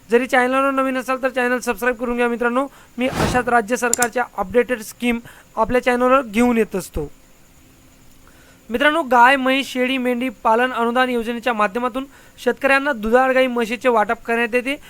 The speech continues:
याबरोबरच योजनेच्या माध्यमातून शेळी आणि मेंढी यांचीही वाटप करण्यात येते. तसेच कुक्कुटपालन व्यवसाय करण्यासाठी पक्ष्यांचे वाटप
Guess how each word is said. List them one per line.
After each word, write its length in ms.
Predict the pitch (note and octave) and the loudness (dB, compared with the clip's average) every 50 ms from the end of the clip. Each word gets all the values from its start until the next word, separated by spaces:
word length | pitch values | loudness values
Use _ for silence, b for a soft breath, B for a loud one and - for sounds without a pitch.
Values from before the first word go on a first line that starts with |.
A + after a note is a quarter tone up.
| B B B B | B B B B
याबरोबरच 600 | G3+ G#3+ C4 C#4 B3 C4+ C4 C4+ C4 C#4 C#4+ C#4 - | 0 4 4 6 6 6 4 4 4 2 0 0 0
योजनेच्या 440 | B3 A#3+ A3+ A#3+ B3+ C4 B3+ C#4 C4 | -2 0 0 0 -2 -2 -2 -4 -2
माध्यमातून 540 | A#3+ A#3 A3+ G3+ B3 B3 B3+ A3 C4 B3+ A#3+ | 0 -2 -2 0 0 -2 -2 -4 -4 -8 -10
शेळी 320 | - - A#3 A#3+ A#3+ B3+ | -6 -2 -2 -2 -2 -2
आणि 260 | B3+ - G#3+ A#3+ B3+ B3 | -2 -2 -4 -2 -2 -2
मेंढी 340 | A#3 A#3 A#3 A3+ B3 B3+ C4+ B B B B B | -2 -2 -2 -2 -2 -4 -4 B B B B B
यांचीही 400 | G3+ A3 A3 A#3 A3+ - C4 C#4 | -2 0 0 0 0 -2 -2 0
वाटप 320 | C4+ C4 A#3+ A3 B3 A3 - | 4 4 2 2 0 -6 -6
करण्यात 240 | - G3+ G3 F#3+ F3+ F3 | -6 -4 -4 -4 -6 -6
येते. 220 | E3 D3 D#3+ D#3 b b b b b b A3+ | -10 -10 -12 -12 b b b b b b -4
तसेच 300 | A3+ A3 C#4 C#4 - - - | 0 0 0 -2 -2 -6 -8
कुक्कुटपालन 560 | A#3+ G#3+ - C4+ G#3 - C4 A#3+ B3 B3+ B3 | -8 -4 -4 -6 -2 2 2 4 4 2 2
व्यवसाय 320 | B3 B3 A#3 G#3+ B3 B3 | 0 -2 0 0 0 -2
करण्यासाठी 560 | A#3+ A#3+ A#3+ A3+ A#3+ A#3+ - B3 A3 B3+ B3 C4+ B B B B B - | 0 -2 -2 -2 -2 -2 -2 -4 -4 -4 -8 -8 B B B B B -4
पक्ष्यांचे 420 | A3+ A3 - - C#4 C4+ B3+ C#4 | -4 -4 -2 -2 -2 -2 0 0
वाटप 280 | C#4 B3+ B3 A#3+ A#3+ | 4 4 4 4 2